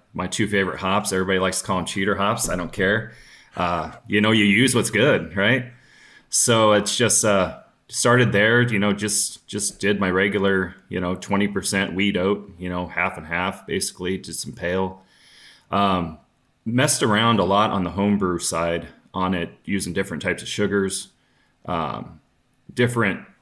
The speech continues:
different amounts of Mosaic versus Citra in the Whirlpool versus dry hop. Um, you just, we, we did a lot of iterations of it and, uh, kinda found out where, uh, going a little more Mosaic heavy kinda brought out a lot more fruitiness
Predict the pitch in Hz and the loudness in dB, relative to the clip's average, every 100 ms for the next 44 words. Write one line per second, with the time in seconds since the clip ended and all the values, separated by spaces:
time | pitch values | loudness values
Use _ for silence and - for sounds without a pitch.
0 | _ - 143 123 101 98 101 101 92 87 | _ -4 0 2 2 2 2 0 -2 -2
1 | 98 95 95 87 - - 113 117 117 107 | 0 0 0 -8 -6 -4 -2 -2 0 0
2 | 90 101 117 117 107 107 104 101 85 - | 0 0 0 -2 -2 0 0 0 -4 -8
3 | - 101 104 98 101 98 - - _ _ | -6 0 0 2 0 0 -4 -20 _ _
4 | _ - _ - 95 95 82 80 78 _ | _ -20 _ -6 -2 0 -2 -6 -14 _
5 | _ 110 117 113 - - _ _ - 110 | _ -2 0 0 -2 -6 _ _ -8 -6
6 | 101 - _ - 123 135 117 104 107 95 | -6 -16 _ -4 0 2 4 4 4 4
7 | 95 90 87 - 85 85 82 85 - - | 2 2 0 -4 -8 -6 -4 -4 -4 -8
8 | 87 80 - 82 78 - 110 95 - 98 | -8 -8 -8 -8 -8 -4 -2 -2 -2 -2
9 | 95 90 87 87 87 87 85 - _ _ | 0 0 0 0 -2 -2 -4 -8 _ _
10 | _ _ _ - 73 67 62 - _ _ | _ _ _ -10 -8 -8 -10 -14 _ _
11 | _ 113 113 98 104 104 98 95 85 98 | _ 0 2 2 2 2 2 0 0 0
12 | 92 - 92 87 - 87 80 87 87 85 | 0 0 -4 -4 -6 -8 -4 -2 0 0
13 | 87 76 73 - 95 85 80 82 82 - | -2 -4 -8 -6 -4 -4 -4 -6 -6 -8